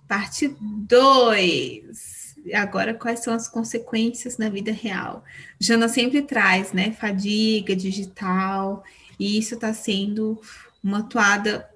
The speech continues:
coletiva. E como é que a gente tá se comportando, né? Parece que algumas coisas estão sendo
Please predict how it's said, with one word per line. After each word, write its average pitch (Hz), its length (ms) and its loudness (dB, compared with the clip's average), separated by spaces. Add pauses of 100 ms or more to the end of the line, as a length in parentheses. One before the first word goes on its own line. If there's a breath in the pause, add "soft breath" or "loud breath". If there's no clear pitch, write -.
coletiva. 208 1500 0
E 214 80 -8
como 220 200 -2
é 214 40 0
que 220 120 -4
a 214 40 -2
gente 214 380 -4 (260)
tá 226 540 4 (360)
se - 140 -2
comportando, 294 960 2
né? 214 220 2
Parece 220 340 0
que 233 60 -4
algumas 220 280 -2
coisas 214 240 -4
estão 220 340 -2
sendo 208 600 -6